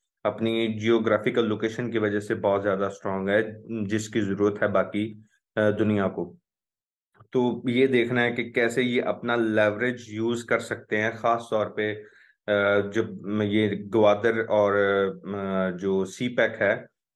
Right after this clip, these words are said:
एक न्यू, अ, सिल्क जो राउट है,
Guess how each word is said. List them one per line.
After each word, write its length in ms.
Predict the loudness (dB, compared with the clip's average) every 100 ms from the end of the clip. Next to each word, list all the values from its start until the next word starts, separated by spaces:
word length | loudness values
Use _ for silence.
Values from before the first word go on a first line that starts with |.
| -4
एक 160 | -2 -2
न्यू, 560 | 0 2 2 4 2 0
अ, 520 | -6 -10 -2 0 2
सिल्क 760 | 0 2 2 2 -4 -8 -4 -2
जो 140 | 2 4
राउट 400 | 4 4 2 2
है, 440 | 2 0 -6